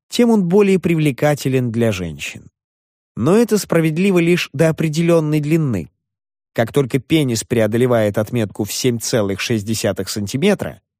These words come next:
его привлекательность не усиливается, каким бы длинным он ни был. Для женщин самым важным фактором возбуждения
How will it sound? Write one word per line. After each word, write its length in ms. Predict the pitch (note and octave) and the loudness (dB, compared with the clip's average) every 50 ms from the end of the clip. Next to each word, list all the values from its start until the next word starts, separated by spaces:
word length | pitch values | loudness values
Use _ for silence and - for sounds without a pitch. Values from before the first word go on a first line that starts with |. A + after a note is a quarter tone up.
| _ _ _ _ | _ _ _ _
его 300 | - G#2+ A#2+ D3+ F3 A3 | -4 -2 2 2 4 2
привлекательность 840 | G#3+ - A3+ G#3+ G3+ G3+ D#3+ - F3 F#3 - F#3 F3+ F3+ F3+ F3 - - | 2 2 2 2 2 2 2 2 0 0 2 0 2 2 0 0 0 0
не 100 | F3+ F#3 | 2 2
усиливается, 1000 | F#3 F3 - - - B2+ A2+ G#2+ G2+ G#2 G#2 G2+ F#2+ - - - F#2 E2+ E2+ _ _ _ _ _ _ _ _ _ | 2 0 0 -2 -2 -2 -2 -2 -2 -2 -2 -4 -4 -6 -8 -8 -10 -10 -12 _ _ _ _ _ _ _ _ _
каким 480 | - A#2 A2 - - C#3+ E3 F#3 F#3 | -4 -4 -4 -2 -2 0 0 2 2
бы 100 | F3 F#3 | 2 2
длинным 600 | E3 C3 A#2+ A#2 A#2 B2 B2+ C3 C3 C3 C3 B2 - - | 0 0 0 0 0 0 0 0 0 0 -2 -2 -4 -4
он 300 | A2 A2 A2 A2+ A2+ A#2+ | -4 -2 -2 -2 -2 0
ни 160 | C3 B2 A2 | 0 -2 -2
был. 280 | F#2 F2+ D#2 C#2 - - _ _ _ _ _ _ _ _ _ _ _ _ _ _ | -4 -6 -8 -10 -14 -20 _ _ _ _ _ _ _ _ _ _ _ _ _ _
Для 260 | - G#2 A#2+ D3+ E3+ | -4 0 2 2 2
женщин 400 | E3+ A3+ B3 A3 G3+ - G#3 F3+ | 2 2 0 0 0 0 0 0
самым 460 | - - - F3+ F3+ F3 E3+ D#3+ D#3 D3 | 0 -2 0 0 0 2 2 0 0 0
важным 500 | C#3 D#3+ D#3+ D3+ C3 G#2+ G#2+ G#2+ G#2 F#2+ | 2 2 2 2 0 -2 -4 -6 -6 -6
фактором 500 | - - B2+ A#2 - - A2 G2+ G2+ G2 | -4 -2 -2 -2 -2 -4 -4 -4 -4 -4
возбуждения 800 | F#2+ G#2 G2+ G2 G#2 G2 F#2+ G2 D3 F3 F#3 F#3 F#3 F3+ F3 | -4 -6 -4 -4 -6 -6 -2 0 0 2 2 2 2 0 0